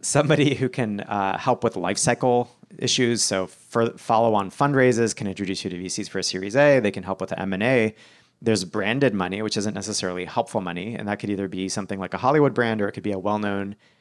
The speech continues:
operator who just isn't ever gonna do anything for you, but you want their brand name as part of recruiting or other things. And then it sort of gets worse as you move into filler money, which is fine. You know, it's just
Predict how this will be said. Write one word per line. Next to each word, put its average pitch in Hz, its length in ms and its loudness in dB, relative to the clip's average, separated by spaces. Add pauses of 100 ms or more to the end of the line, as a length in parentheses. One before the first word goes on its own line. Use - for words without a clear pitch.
(140)
operator 107 720 0 (280)
who 110 140 -4
just 95 200 -4
isn't 101 380 -6
ever 98 220 -4
gonna 95 160 -6
do 98 140 -2
anything 95 280 -6
for - 180 -10
you, 92 160 -6
but 101 160 -6
you - 80 -8
want 95 140 -6
their 92 140 -4
brand 95 260 -4
name 92 240 -6
as 95 80 -6
part 95 220 -6
of 90 80 -10
recruiting 98 420 -6
or 107 140 2
other 127 160 4
things. 107 420 -4 (520)
And 127 140 -2
then 139 240 0
it - 220 -6
sort 120 200 2
of 104 120 -2
gets 107 200 -2
worse 98 360 -4
as 92 100 -4
you 104 80 -2
move 98 240 -4
into 92 220 -2
filler 101 340 0
money, 92 480 -4
which 104 140 0
is 98 100 4
fine. 98 380 -6
You 101 80 -10
know, 101 120 -4
it's 101 100 -4
just 110 200 -2